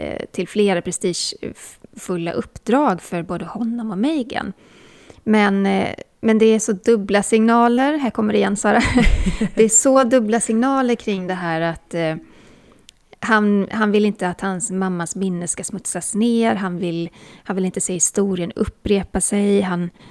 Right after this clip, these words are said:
och då sitter han på en stor arbetsplats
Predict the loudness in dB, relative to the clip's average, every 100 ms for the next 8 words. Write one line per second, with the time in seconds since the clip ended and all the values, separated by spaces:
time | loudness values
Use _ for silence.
0 | -20 _ _ 0 2 0 -4 -6 -2 0
1 | 0 -2 -2 -4 -6 -6 -4 -6 -8 -10
2 | -12 -12 -12 -12 -12 -12 -12